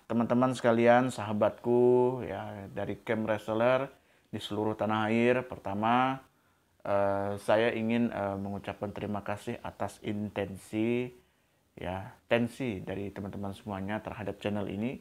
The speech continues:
karena memang apa yang saya sampaikan ini, ya, eh,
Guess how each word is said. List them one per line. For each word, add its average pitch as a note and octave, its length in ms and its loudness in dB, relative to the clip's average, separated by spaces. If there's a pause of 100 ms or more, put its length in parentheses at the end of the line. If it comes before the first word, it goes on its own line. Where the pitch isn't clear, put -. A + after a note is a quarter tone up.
(420)
karena G#2 240 -6
memang A#2+ 400 0
apa A2+ 400 2
yang G#2 320 2
saya G2+ 160 -2
sampaikan G2 560 -2
ini, B2 560 -2
ya, F#2+ 240 -2 (800)
eh, G2+ 480 -2